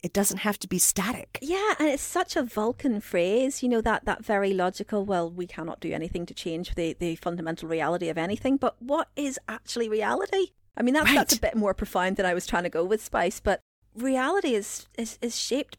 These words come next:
Speaker 2: by the person perceiving it.
Speaker 1: Yes.
Speaker 2: And I just, I love the flexibility of that phrase as well. I think Vulcans, that there's a lot going on there that they don't want to discuss and they don't want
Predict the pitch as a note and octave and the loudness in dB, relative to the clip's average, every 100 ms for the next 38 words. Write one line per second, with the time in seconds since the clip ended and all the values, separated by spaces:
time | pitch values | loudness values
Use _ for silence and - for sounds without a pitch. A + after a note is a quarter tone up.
0 | _ G#3+ G3+ G#3 G#3 - F#3+ G#3 A3 G#3+ | _ -4 0 0 0 -2 -2 -4 -6 -4
1 | A3 - B3 E4 A#4+ F4+ - - F3 G#3+ | -4 -4 -4 -4 -4 -4 -6 -14 -8 -2
2 | C#4+ B3+ - - _ C4+ C4 B3 - - | 0 2 2 -2 _ -2 0 -2 -8 -8
3 | C4 C4 - C#4+ - B3 A#3+ B3 B3+ D4+ | -6 -4 -4 -6 -6 -4 -2 -2 -4 -6
4 | D4 C4 - B3+ - - A3 G3+ B3 D4+ | -6 -8 -4 -4 -4 -4 -4 -2 -2 -2
5 | D#4+ - - B3+ - - A3 G#3 G3+ - | -6 -6 -2 -2 -2 0 2 0 -2 0
6 | F3+ G3+ A#3+ - _ _ - C#4+ E4+ E4+ | 2 2 0 -2 _ _ -4 -2 0 -2
7 | - - A3 G#3+ A3+ A#3 G#3+ A3 - _ | -2 -8 -2 -2 0 -2 -2 -6 -12 _
8 | _ _ C#4 - - C4 C4 C4 D4 - | _ _ -2 -2 0 2 2 0 0 -2
9 | - C#4 A3+ F#3+ G#3+ G3 G3+ G#3 G3 G3 | 0 0 2 0 2 0 0 -2 -2 -2
10 | - F#3 F3 F#3+ F#3+ - - F3 - G3+ | -2 -4 -4 -4 -6 -6 -2 -2 -2 -4
11 | F#3 G3+ F#3+ F#3 F3+ | -2 -2 -4 -4 -6